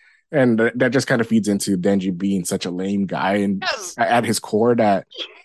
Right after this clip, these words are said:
Speaker 1: even when he admits to the person that probably wants to kill him, like,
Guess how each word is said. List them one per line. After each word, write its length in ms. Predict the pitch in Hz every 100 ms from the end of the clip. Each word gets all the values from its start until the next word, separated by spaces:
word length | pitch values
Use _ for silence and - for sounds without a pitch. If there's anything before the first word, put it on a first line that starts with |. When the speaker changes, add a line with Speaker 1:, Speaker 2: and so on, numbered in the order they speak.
| -
Speaker 1:
even 200 | 147 165
when 100 | 147
he 140 | 147
admits 400 | 127 107 117 -
to 60 | 127
the 80 | 113
person 300 | 123 113 117
that 180 | 107 - -
probably 240 | 247 294
wants 180 | 262 -
to 80 | 165
kill 400 | - 247 165 107
him, 200 | 123 139 _ _ _ _ _ _ _ _ -
like, 180 | 156 139